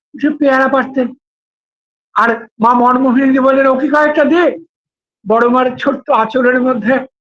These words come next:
ঠাকুর ওপর থেকে পেয়ারা পাড়ছেন। কিংবা সেই স্কুল, যে স্কুলটাতে ঠাকুর পড়াশোনা করেছেন, সেই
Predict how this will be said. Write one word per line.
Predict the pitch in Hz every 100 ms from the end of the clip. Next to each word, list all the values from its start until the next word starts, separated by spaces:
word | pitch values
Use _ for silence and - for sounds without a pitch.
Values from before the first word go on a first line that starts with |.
| _ 226
ঠাকুর | 220 233
ওপর | 220 233
থেকে | 226 247 214
পেয়ারা | 220 208 208
পাড়ছেন। | 202 180 - - 262 _ _ _ _ _
কিংবা | 311 339 330 -
সেই | - 285 320
স্কুল, | 302 311 370 320 - _ _ _ _ _ 147
যে | 240 285
স্কুলটাতে | 294 302 277 294 302
ঠাকুর | 311 262 269 -
পড়াশোনা | 254 269 294 320
করেছেন, | 302 320 294 277 175 _ _ _ _ _ -
সেই | 277 285 -